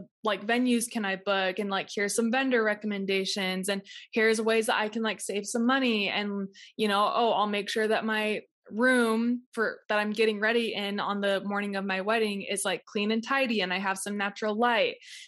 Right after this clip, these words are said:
Things like that are really easy to lay out and communicate, um, and just send over, because then there doesn't even need to be that confrontational, um, you know, situation. Like, they just read it and they're like, "Okay, great." And you've done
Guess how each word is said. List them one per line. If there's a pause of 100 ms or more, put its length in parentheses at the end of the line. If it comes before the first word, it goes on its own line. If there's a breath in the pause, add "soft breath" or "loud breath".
Things
like
that
are
really
easy
to
lay
out
and
communicate, (360 loud breath)
um,
and
just
send
over,
because
then
there
doesn't
even
need
to
be
that
confrontational, (400 loud breath)
um, (200)
you
know, (300)
situation.
Like,
they
just
read
it
and
they're
like,
"Okay,
great."
And
you've
done